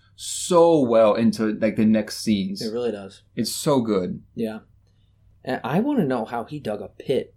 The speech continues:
Speaker 2: that deep in his basement.
Speaker 1: Right.
Speaker 2: There's rock down there.
Speaker 1: My guess is that it used to be served as a well for the house.
Speaker 2: Okay. Yeah.
Speaker 1: That's, that'd be my only guess, is that it's just,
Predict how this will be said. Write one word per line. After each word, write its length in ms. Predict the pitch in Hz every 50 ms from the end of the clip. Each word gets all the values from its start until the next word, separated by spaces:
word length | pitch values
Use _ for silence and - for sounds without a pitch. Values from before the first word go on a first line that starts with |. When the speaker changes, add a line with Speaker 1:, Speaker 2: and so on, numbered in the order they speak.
| _ -
Speaker 2:
that 300 | 107 101 - - - -
deep 260 | 107 98 - _ - _ -
in 120 | - 104
his 140 | 95 90 -
basement. 540 | - - 92 - - - 98 - 98 - - _ _ _
Speaker 1:
Right. 380 | - 101 101 95 90 - - -
Speaker 2:
There's 300 | - 135 147 151 135 113
rock 460 | 104 101 104 107 117 131 135 - -
down 260 | - 104 95 95 92 95
there. 340 | 98 90 90 92 95 _ _ _ _ _ _ _ _ _ - - -
Speaker 1:
My 380 | 151 135 127 127 135 151 208 214
guess 320 | 190 226 233 233 226 -
is 160 | 160 165 131
that 100 | 147 147 143
it 80 | 135
used 340 | 123 113 110 120 135 135 - -
to 60 | 156
be 100 | 160 147
served 280 | - - - 131 120
as 120 | 117 110 104
a 80 | 107
well 260 | 98 95 101 92 95 95
for 160 | - - 101
the 80 | -
house. 540 | - - - - - - - - - - _ _ _ _ _ _ -
Speaker 2:
Okay. 340 | 117 113 - 110 92 90 - -
Yeah. 120 | - - 147
Speaker 1:
That's, 120 | 156 131
that'd 160 | - 156 156
be 60 | 151
my 120 | 143 139 135
only 240 | 127 131 120 113 107
guess, 240 | 104 107 - -
is 60 | 117 104
that 120 | 120 113
it's 160 | 113 107 - -
just, 280 | 123 107 - - _